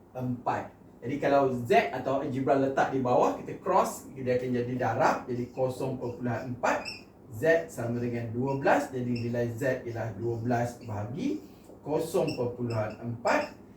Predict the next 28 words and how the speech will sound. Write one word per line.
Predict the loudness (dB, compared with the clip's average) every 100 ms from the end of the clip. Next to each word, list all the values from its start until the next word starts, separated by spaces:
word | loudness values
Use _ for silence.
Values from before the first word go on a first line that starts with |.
| -18
Jadi, | -6 -2 -2 -2
ini | -2 -2
sama | -2 0 0 0
kata | 0 2
nak | 2 0
guna | -2 0
kalkulator, | 0 -2 -2 0 4 2 2
pindahkan | -4 -2 -2 -2 -2
satu | -2 -2 -4
tempat, | 0 0 -2
ini | -6 -4
pindah | -2 -4
satu | -4 -2
tempat, | 0 0 -2
dia | -6
akan | -2
jadi | -2 0 -2 -4 -20 -20 -10
seratus | -2 2 0 -2 -6 -2
dua | 2 2 2
puluh | -2 0 2 0 -2
bahagi | -2 0 -2 -4 -6
empat. | -6 -2 2 2 -2 -10 -20 -12
Jadi, | -8 -4 0
nilai | 2 2 2 0
Z | -2 -2 -4 -6
ialah | -2 0 0 -2 -14 -12
tiga | -8 -6 -2 -2 -2
puluh. | -2 6 6 6 2